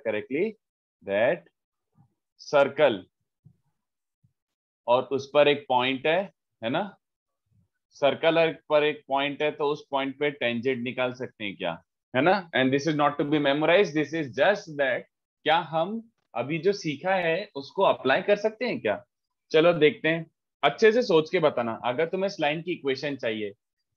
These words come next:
तो इस line की equation के लिए एक तो कितने बच्चों को समझ आ रहा है? एक तो line passes through Z one,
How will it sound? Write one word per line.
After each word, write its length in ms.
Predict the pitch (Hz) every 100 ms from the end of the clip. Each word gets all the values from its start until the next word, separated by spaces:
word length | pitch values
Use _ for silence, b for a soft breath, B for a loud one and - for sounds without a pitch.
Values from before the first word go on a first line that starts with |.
| -
तो 280 | 190 - -
इस 200 | 165 -
line 320 | 160 151 165 175
की 160 | 202
equation 500 | 196 156 151 160 170
के 180 | 143 143
लिए 320 | 120 101 98 _ _ _ _ _ 139
एक 240 | 151 -
तो 120 | 202 196
कितने 300 | 160 - 175
बच्चों 320 | 165 170 185
को 60 |
समझ 260 | 175 160 160
आ 40 |
रहा 140 | 165 175
है? 100 | -
एक 240 | 143 143
तो 220 | - 185
line 460 | 170 131 143 180 175 151
passes 340 | 135 160 165 165
through 220 | 180 139
Z 280 | 127 143
one, 80 | 117